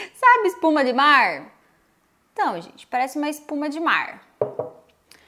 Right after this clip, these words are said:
Com o passar aí dos segundos, ela vai diminuindo. Gente, parece muito espuma de mar, né? Misericórdia. Ó. <laughs> Baita de um copaço, né?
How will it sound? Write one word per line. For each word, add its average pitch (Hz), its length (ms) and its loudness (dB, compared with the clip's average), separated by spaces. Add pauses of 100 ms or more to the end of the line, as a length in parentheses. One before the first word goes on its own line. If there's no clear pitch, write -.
(800)
Com 370 340 6
o 415 40 -4
passar 311 500 4
aí 262 160 0
dos 240 180 -4
segundos, 277 440 -2
ela 277 180 2
vai 269 180 2
diminuindo. 285 760 0
Gente, 262 300 -6
parece 214 260 -12
muito 254 160 -8
espuma 220 300 -16
de 196 60 -14
mar, 196 240 -12
né? 214 240 -16
Misericórdia. 214 1080 -10 (1300)
Ó. 220 260 -6 (340)
<laughs> - 1080 -14 (1700)
Baita 185 440 -2
de 202 80 -8
um 226 80 -12
copaço, 247 760 -4
né? 185 340 -10